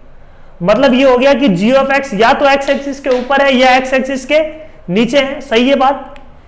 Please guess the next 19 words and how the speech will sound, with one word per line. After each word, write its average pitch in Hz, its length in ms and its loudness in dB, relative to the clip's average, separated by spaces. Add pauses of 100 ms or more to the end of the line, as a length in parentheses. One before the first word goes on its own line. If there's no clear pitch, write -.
है 202 60 -6
ना, 262 120 0
g 202 220 0
of 269 180 2
x 262 200 -4
या 226 160 2
तो 285 140 -2
x 262 220 -2
axis 269 280 -6
के 277 100 -4
ऊपर 254 320 0
होगा 254 220 0
या 247 240 2
x 247 180 -6
axis 247 280 -8
के 254 120 -4
नीचे 233 260 -2
होगा, 247 240 -2
क्योंकि 240 560 -6